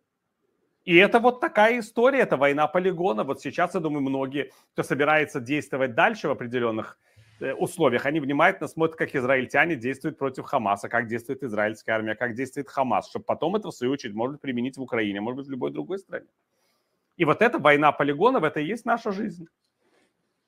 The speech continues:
И это Запад должен понять, что если он закрывает один полигон на замок, один большой полигон, украинский полигон, закрыл,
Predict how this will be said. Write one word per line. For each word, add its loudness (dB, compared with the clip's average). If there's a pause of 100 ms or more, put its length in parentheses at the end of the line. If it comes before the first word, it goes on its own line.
(520)
И 0
это 6
Запад 6
должен 2
понять, 4
что -4 (200)
если 0
он 0
закрывает 4
один -4
полигон -2
на 2
замок, 4
один -4
большой 0
полигон, -6
украинский 0
полигон, -10
закрыл, 0